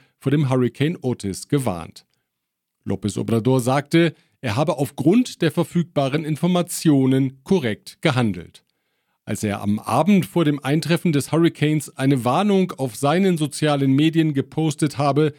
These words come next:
sei weder die Uhrzeit noch der genaue Ort bekannt gewesen,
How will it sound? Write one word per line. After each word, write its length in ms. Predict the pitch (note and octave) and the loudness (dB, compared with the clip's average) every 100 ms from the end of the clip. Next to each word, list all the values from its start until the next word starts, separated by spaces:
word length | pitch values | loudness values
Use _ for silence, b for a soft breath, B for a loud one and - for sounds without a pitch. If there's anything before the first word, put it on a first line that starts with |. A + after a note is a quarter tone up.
| b b b | b b b
sei 320 | A#2 G#2+ G#2 F#2+ | -4 -2 -2 2
weder 260 | D#3 A3 | 2 2
die 140 | D3+ E3 | -2 -2
Uhrzeit 680 | D#3+ D#3 - D3 C#3+ C#3+ - | 2 0 0 0 0 -4 -6
noch 260 | B2+ C#3+ - | 0 0 0
der 160 | C3+ | -2
genaue 500 | A#2+ B2 B2+ E3+ - | 0 0 0 -2 -4
Ort 300 | C3 C#3+ D3+ | -2 -2 -2
bekannt 420 | D#3+ D3 C#3 D3 | -6 -2 0 -2
gewesen, 600 | C#3+ C3 C3+ C3+ C3+ D3 | -2 0 2 2 2 -2